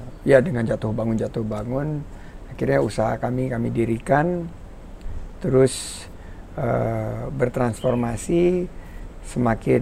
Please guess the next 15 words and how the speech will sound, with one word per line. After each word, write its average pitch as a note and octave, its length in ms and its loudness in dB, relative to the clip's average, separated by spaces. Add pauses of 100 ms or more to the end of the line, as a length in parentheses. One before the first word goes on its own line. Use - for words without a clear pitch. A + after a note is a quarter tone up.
hari A#2 240 2
semakin B2 880 2 (320)
melebarkan A#2+ 640 2
sayap, B2 480 4 (400)
dan C#3+ 160 0
pada F3 160 10
satu F3 240 8
titik F3 320 6
akhirnya A3 320 2
saya G#3 480 6 (1040)
memiliki A3+ 640 6
sense D#3+ 320 4
of D#3+ 160 4
security D#3 720 2
dan C3 480 4